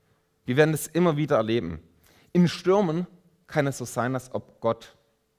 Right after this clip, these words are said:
schläft. Als ob Gott einfach nicht eingreift, als ob Gott wie nicht da ist, auf einem Kissen ruht und gleichgültig scheint.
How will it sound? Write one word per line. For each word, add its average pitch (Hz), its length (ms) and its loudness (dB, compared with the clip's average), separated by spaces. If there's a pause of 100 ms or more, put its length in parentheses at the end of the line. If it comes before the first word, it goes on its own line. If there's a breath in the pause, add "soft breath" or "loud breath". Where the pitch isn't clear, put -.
(240)
schläft. - 600 -2 (500)
Als - 140 -6
ob 233 160 2
Gott 240 140 4
einfach 208 360 2
nicht - 240 -6
eingreift, 190 400 0
als 147 160 -4
ob - 220 -2
Gott 226 220 2 (160)
wie 214 180 0
nicht 240 340 -2
da 180 220 4
ist, - 380 -4 (240 loud breath)
auf - 180 2
einem 170 160 -2
Kissen 208 340 -4
ruht 170 360 -6 (260 soft breath)
und - 300 0
gleichgültig 147 1080 2 (260)
scheint. 117 680 -2